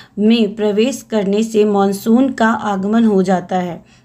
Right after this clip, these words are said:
पौराणिक मान्यता के अनुसार आर्द्रा नक्षत्र के देवी देवताओं का पूजन और दर्शन का विशेष महत्व है।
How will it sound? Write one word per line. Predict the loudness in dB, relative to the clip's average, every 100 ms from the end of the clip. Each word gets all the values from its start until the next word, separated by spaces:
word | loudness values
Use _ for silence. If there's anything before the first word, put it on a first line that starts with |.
| _
पौराणिक | 0 2 2 0 -2 -2
मान्यता | -2 -2 -2 -4 -4
के | -2 -2 -2 -4
अनुसार | -4 -4 -2 -2 0
आर्द्रा | -2 -2 0 0 0
नक्षत्र | -2 -2 -4 -2 -4
के | -2 0
देवी | 2 2 2 0 -4 -10 -20 -20 -2
देवताओं | 0 0 -2 -2 -2 -2
का | -2 -4
पूजन | -2 -4 -2 0 0
और | 2 0 2
दर्शन | 0 0 -2 -2
का | -2 0
विशेष | 0 0 -2 -2 -4
महत्व | -2 -2 -2 -2
है। | -2